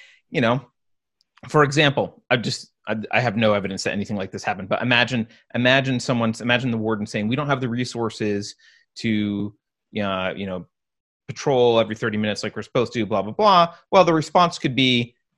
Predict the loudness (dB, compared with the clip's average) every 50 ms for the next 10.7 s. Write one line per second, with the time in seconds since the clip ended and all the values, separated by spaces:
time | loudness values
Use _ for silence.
0 | _ _ _ _ _ _ _ _ 0 2 6 6 6 6 6 4 0 0 0 0
1 | -2 0 0 -2 -2 -2 -4 -8 -8 -8 -4 -4 -2 0 2 4 4 4 2 0
2 | -4 -10 -16 -10 -6 -4 -2 -2 -2 -2 -2 -2 -2 -2 2 2 2 2 2 0
3 | -4 -2 -2 -2 -2 -2 -4 -6 -8 -8 -8 -10 -10 -10 -10 -10 -4 0 0 0
4 | 0 -2 -4 -4 -4 -2 -2 -2 -4 -4 -4 -6 -8 -6 -6 -6 -6 -6 -6 -6
5 | -6 -6 -4 -2 0 0 0 0 -2 -2 -4 -4 -4 -4 -6 -6 -6 -10 -12 -14
6 | -16 -18 -10 -6 -2 -2 0 0 0 0 0 -2 -4 -6 _ _ _ _ _ _
7 | -6 -4 0 0 0 0 0 -2 -4 -2 0 -2 -2 -4 -6 -10 -10 -8 -4 -4
8 | -4 0 0 -2 0 0 -2 -2 -2 -4 -6 -6 -6 -8 -10 -12 -6 -4 -2 0
9 | 0 0 -2 -4 -6 _ _ _ _ _ _ _ _ _ -4 -2 0 0 -2 -4
10 | -6 -8 -12 -6 -4 -2 -2 -2 -4 -8 -12 -12 -14 -16